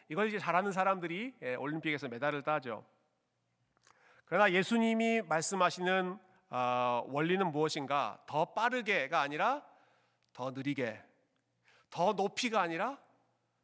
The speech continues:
더 낮게, 더 강하게가 아니라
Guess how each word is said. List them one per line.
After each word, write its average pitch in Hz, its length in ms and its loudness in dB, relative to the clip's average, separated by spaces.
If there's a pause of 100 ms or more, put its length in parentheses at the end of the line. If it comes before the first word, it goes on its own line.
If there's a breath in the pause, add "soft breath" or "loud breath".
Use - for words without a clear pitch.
(120)
더 180 360 -8 (220)
낮게, 110 540 -14 (960 soft breath)
더 180 180 0
강하게가 185 540 2
아니라 160 400 -4